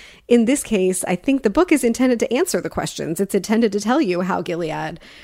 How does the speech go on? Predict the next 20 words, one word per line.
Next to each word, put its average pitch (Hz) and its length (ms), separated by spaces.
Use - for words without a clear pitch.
falls 156 640
and 175 340
who's 214 260
responsible 175 680
and 156 100
how 220 160
this 202 200
might 185 180
happen 175 460
and 170 140
what 208 180
life 190 240
was 185 160
like 175 220
for - 180
other 180 180
people 180 340
in 170 100
different 170 320
parts - 500